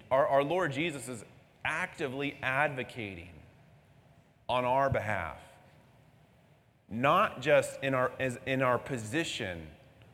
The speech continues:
with Jesus Christ, but in our conformity to the person of Jesus Christ. What is it that, when you,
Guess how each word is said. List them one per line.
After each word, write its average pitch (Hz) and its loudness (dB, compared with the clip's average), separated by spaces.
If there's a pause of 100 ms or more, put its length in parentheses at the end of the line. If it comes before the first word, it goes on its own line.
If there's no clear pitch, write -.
with 110 -6
Jesus 113 -6
Christ, - -2
but 123 -2
in 135 -4
our 127 0
conformity 143 -6 (960)
to 147 -4
the 120 -4
person 113 -6
of 98 -8
Jesus 95 -12
Christ. - -12 (1080)
What 190 6
is 254 4
it 247 -2
that, - 2
when 170 2
you, 202 -2